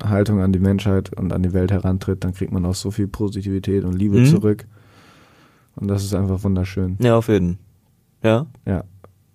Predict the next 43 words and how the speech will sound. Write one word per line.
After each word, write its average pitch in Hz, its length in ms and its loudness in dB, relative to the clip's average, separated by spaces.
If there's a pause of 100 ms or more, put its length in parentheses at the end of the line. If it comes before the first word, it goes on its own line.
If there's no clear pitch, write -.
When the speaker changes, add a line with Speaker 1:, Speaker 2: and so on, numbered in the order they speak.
Speaker 2:
Damn. 101 220 2
Speaker 1:
Und - 140 -2 (100)
das 107 180 2
ist 107 100 -2
so 113 140 4
die 104 160 2
größte 110 340 2
Lehre, 90 260 0
die 87 60 -4
ich 90 100 -8
wahrscheinlich 92 280 -4
dieses 95 180 -6
Jahr 90 100 -4
gelernt 85 340 -4
Speaker 2:
Auf 92 80 0
Speaker 1:
hab. - 100 -2
Speaker 2:
jeden, 90 180 0
auf 95 140 -6
jeden, 92 200 -2
auf 95 160 -8
jeden. - 200 -4
Ja, 120 160 6
das 120 140 4
ist 123 120 0
es 123 120 -2
mir 123 100 0
tatsächlich 117 340 0
so, 110 120 2
der 104 140 4
Gedanke 110 280 2
ist 113 100 -6
mir 98 80 0
auch - 80 -4
immer 101 180 0
so 98 60 0
im 98 80 0
Kopf - 220 -4
rumgeschwirrt, 95 400 2
hatte 101 160 0
tatsächlich 98 340 0
nie 107 120 0
die 113 80 -4
Bestätigung. 104 560 -2